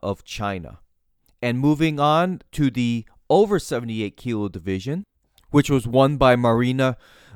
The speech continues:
uh, Slutskaya of Belarus. She's somebody that I've also kind of been keeping my eye on. I know she's,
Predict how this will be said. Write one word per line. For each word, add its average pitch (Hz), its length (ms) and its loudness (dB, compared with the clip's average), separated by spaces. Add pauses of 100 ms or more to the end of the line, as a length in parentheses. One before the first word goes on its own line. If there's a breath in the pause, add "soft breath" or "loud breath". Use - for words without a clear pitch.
(120)
uh, 117 180 2
Slutskaya 139 880 0
of 107 200 -4
Belarus. 110 580 0
She's 156 220 -8
somebody 165 440 0
that 127 120 -4
I've 123 220 0 (180)
also 147 540 4
kind 127 320 -4
of 117 100 -6
been 117 200 -2
keeping 120 340 -8
my 107 260 0
eye 107 240 0
on. 104 220 -2
I 101 100 -4
know 113 220 -2
she's, 107 480 -10